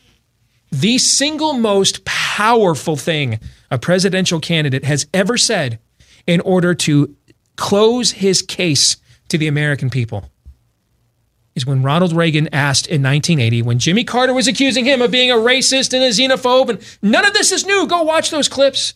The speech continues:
It's all the same, just more cowbell. And Reagan just cut right through the clutter and looked into the screen, and he asked a very simple question. Are you better off than you were four years ago? If you are,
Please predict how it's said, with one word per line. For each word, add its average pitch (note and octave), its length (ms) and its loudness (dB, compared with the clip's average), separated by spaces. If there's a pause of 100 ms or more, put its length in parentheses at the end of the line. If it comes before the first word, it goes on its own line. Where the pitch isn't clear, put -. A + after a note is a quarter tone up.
(100)
It's - 100 -14
all F3+ 120 0
the E3 80 -4
same, C3+ 400 -4 (300)
just - 160 -4
more F3 140 0
cowbell. A#2 500 -4 (1600)
And C3 160 -2
Reagan D#3+ 240 0
just B2 180 -2
cut - 200 -4
right F#3 200 0
through G#3+ 120 -4
the F#3+ 100 -2
clutter D#3 280 -2
and C#3+ 100 -2
looked E3 160 -4
into E3 120 -2
the D#3 120 -2
screen, D3+ 340 -4
and C3 140 -6
he A#2 60 0
asked A#2+ 260 -2
a G#2 40 -2
very D3+ 440 2
simple C3 340 -2
question. - 400 -4 (2000)
Are C3 100 2
you D#3+ 160 4
better E3+ 260 2
off C#3+ 220 0
than C3 100 0
you B2 100 2
were A#2 160 4
four A2+ 220 -2
years G2+ 300 -4
ago? G2 220 -12 (1500)
If D3 120 -4
you C3+ 80 4
are, F#3+ 300 0